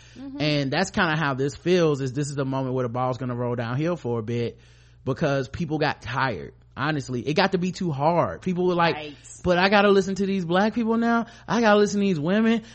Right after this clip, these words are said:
Speaker 2: I gotta listen to these immigrants. I gotta listen to these L G B T. Oh, this is so difficult.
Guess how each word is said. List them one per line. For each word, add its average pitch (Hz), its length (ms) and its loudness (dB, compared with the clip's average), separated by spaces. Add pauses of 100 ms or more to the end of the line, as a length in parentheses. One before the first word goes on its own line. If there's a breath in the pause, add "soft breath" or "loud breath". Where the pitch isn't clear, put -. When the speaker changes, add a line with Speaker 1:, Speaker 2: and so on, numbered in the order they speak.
Speaker 2:
I 214 120 2
gotta 220 160 4
listen 202 220 2
to 185 40 0
these 160 120 0
immigrants. 220 480 2 (180 loud breath)
I 208 80 0
gotta 226 160 4
listen 220 180 2
to 214 60 2
these - 100 0
L 208 120 6
G 180 120 -2
B 170 160 -4
T. 233 300 -2
Oh, 226 260 4
this 269 180 -2
is 220 120 -6
so 151 160 2
difficult. 185 640 2